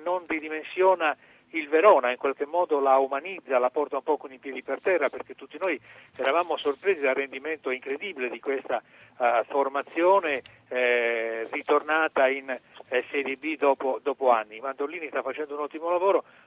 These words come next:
ma credo che la sconfitta di questa sera non interrompa il cammino,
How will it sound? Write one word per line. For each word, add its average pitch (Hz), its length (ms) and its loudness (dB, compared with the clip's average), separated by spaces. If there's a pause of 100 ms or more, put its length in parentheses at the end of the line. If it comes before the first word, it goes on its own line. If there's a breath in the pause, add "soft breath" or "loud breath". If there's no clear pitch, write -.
(100)
ma 147 140 0
credo 170 320 2
che 139 340 -4
la 131 180 0
sconfitta 156 420 -6
di 135 120 -4
questa 151 280 -6
sera 170 220 0
non 139 180 -8
interrompa 147 800 0 (320 soft breath)
il 135 340 0
cammino, 143 640 -6